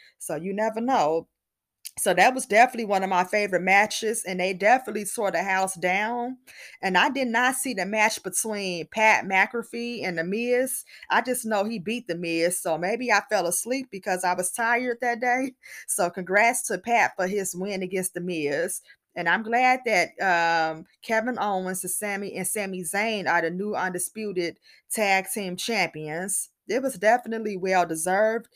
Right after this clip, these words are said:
and what a way for them to do it at WrestleMania in the main event of night one by defeating the Usos, who were the longest reigning undisputed tag team champions.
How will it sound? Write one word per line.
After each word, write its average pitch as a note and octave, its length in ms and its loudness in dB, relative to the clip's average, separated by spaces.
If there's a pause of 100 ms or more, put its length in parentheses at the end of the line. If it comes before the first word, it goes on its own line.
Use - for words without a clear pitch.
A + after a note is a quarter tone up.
(260)
and F3 140 -4
what A3+ 180 2
a A#3 60 0
way G3+ 280 -2
for G3 120 -4
them F#3 480 -2 (160)
to F#3 100 -2
do G#3+ 320 -2
it F3+ 140 2
at D#3+ 160 4
WrestleMania E3 840 -2
in E3 140 -6
the D#3+ 80 -6
main E3 280 -4
event D#3+ 440 -2
of D#3+ 160 -4
night E3 320 2
one E3 520 -2
by D#3 140 2
defeating G#3 440 -6
the A3 100 -2
Usos, E3+ 880 0 (320)
who A3+ 120 -2
were F#3+ 140 0
the E3+ 100 0
longest G#3 600 0
reigning G3 340 -2
undisputed F#3+ 640 -2
tag F#3+ 360 0
team G#3+ 200 -6
champions. F3 880 -4